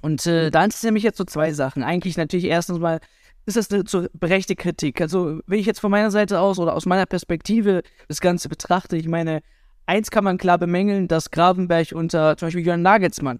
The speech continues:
nicht sehr oft zum Einsatz kam. Ähm, äh, und, äh, auch zu Recht oft, äh, immer wieder gelesen wurde, dass, äh, dass er unzufrieden ist. Er hat sich oft nicht geäußert, muss man auch ehrlicherweise sagen, am Anfang.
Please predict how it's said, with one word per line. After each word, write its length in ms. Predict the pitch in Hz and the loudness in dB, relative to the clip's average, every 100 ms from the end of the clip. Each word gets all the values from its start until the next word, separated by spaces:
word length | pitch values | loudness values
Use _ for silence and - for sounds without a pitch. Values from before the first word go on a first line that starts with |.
| - | -4
nicht 280 | 160 - - | -4 -4 -6
sehr 260 | 147 160 | 0 4
oft 160 | 156 - | 2 0
zum 160 | 143 | -6
Einsatz 440 | - 165 156 139 - | 0 2 2 -2 -4
kam. 260 | 135 127 - _ _ 139 | -4 -4 -8 _ _ -2
Ähm, 500 | 135 135 139 143 143 | 0 2 0 0 0
äh, 380 | 160 151 143 143 | 2 4 6 6
und, 480 | 139 156 151 143 - | 2 0 -4 -4 0
äh, 380 | 151 147 143 139 | 2 2 2 0
auch 320 | - 156 - - | 0 -2 -2 -16
zu 160 | - 180 | -6 -2
Recht 500 | 180 190 - - - | 0 0 -2 -14 -4
oft, 420 | 180 196 - - | 0 0 -2 -4
äh, 320 | 180 160 151 - | 0 2 2 0
immer 220 | 175 165 | -2 0
wieder 340 | 180 170 156 - _ - | 2 4 4 0 _ -6
gelesen 420 | 180 190 180 180 | 0 0 0 -2
wurde, 420 | 160 170 165 160 | 0 0 2 2
dass, 400 | 156 160 151 - | 2 0 0 -2
äh, 280 | 165 151 151 | 0 2 2
dass 180 | 156 156 | 2 0
er 100 | 165 | 0
unzufrieden 640 | 226 226 196 - 196 175 | 0 0 -4 -2 -2 0
ist. 320 | 165 165 - - | 0 0 -4 -2
Er 140 | 160 | 2
hat 120 | 190 | 2
sich 140 | 175 156 | 0 -2
oft 240 | 170 - | -2 0
nicht 300 | 226 - - - | -4 -4 -12 0
geäußert, 420 | 180 190 175 190 | 2 2 0 -6
muss 100 | 180 | -2
man 120 | 170 | 0
auch 100 | 165 | 0
ehrlicherweise 640 | - 175 175 - 160 165 160 | 0 0 0 2 2 2 2
sagen, 320 | 165 160 160 | 2 2 2
am 120 | 147 | 0
Anfang. 420 | 156 - 156 156 | 0 0 -2 -2